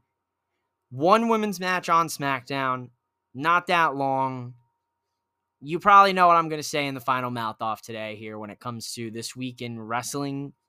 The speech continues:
on the W W E side, when it comes to the women's division. You've got two shows, Raw, SmackDown, five hours of combined television time,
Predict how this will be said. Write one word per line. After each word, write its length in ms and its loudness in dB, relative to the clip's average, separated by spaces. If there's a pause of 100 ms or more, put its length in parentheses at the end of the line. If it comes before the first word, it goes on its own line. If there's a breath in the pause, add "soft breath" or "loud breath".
(320)
on 80 -10
the 60 -10
W 200 -6
W 160 -10
E 140 -4
side, 580 0 (300)
when 100 -16
it 80 -18
comes 220 -8
to 80 -10
the 100 -2
women's 380 -2
division. 480 -12 (320)
You've 80 -20
got 200 -4
two 200 -6
shows, 340 0
Raw, 260 2
SmackDown, 800 -4 (400)
five 260 6
hours 340 2
of 100 -12
combined 380 -4
television 540 -4
time, 420 -4